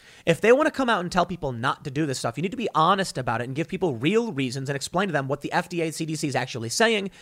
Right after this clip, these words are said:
and what the science actually says. Then you need to ask specific questions and then defer to others to make the choices they think make sense for them. When you come out immediately and say it's horse dewormer and Joe's crazy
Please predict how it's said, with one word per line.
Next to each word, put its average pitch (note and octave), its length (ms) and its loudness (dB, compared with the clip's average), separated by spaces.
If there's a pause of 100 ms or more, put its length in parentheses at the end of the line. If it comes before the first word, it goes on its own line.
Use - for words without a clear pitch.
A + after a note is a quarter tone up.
(140)
and G3+ 120 2
what G3 100 2
the F3+ 80 -2
science D#3 360 2
actually A#2+ 380 -4
says. G2+ 400 -4 (480)
Then F3+ 220 4
you A3 80 4
need G#3 220 0
to G3 120 4
ask D3 300 0
specific - 600 -6
questions G#3+ 640 2 (240)
and C#4+ 160 2
then D4 140 0
defer A3 320 4
to - 200 -2
others D#3+ 280 2
to D#3 120 -6
make C3 200 -6
the D3 80 -10
choices C3+ 340 -2
they B2+ 140 -2
think C3+ 200 -4
make A#2 200 -4
sense G2 240 -6
for A#2+ 100 -4
them. A#2 240 0 (480)
When F3+ 180 2
you C4 60 -2
come B3 160 2
out A#3 100 6
immediately F3+ 440 0
and D3 80 -6
say E3 120 2
it's D3 100 -4
horse G#3+ 340 2
dewormer D#3+ 440 0
and C#3+ 120 -4
Joe's F3 200 4
crazy F#3+ 560 2